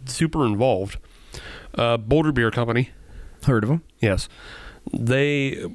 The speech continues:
Speaker 1: announced a couple weeks ago while we were off doing other things
Speaker 2: Mm-hmm.
Speaker 1: that they were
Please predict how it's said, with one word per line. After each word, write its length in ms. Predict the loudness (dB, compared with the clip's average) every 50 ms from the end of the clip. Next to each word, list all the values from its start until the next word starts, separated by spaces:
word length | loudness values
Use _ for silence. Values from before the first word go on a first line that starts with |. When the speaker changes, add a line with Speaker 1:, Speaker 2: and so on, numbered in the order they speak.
| -10 -6 -4
Speaker 1:
announced 520 | -4 -2 0 0 2 2 2 0 0 -2 -4
a 40 |
couple 300 | -2 0 0 0 0 0
weeks 240 | 0 0 0 0 0
ago 200 | 0 2 4 4
while 220 | 4 4 4 4 4
we 160 | 4 4 6
were 300 | 6 6 6 4 2 0 -2 -2
off 320 | 0 0 0 0 -2 -2 0
doing 260 | 2 2 4 4 2
other 180 | 2 2 2
things 400 | 2 2 4 4 4 4 2 0 0 2
Speaker 2:
Mm-hmm. 280 | 4 4 4 4 2 0
Speaker 1:
that 200 | 0 0 0 2
they 100 | 2 2
were 240 | 4 2 2 0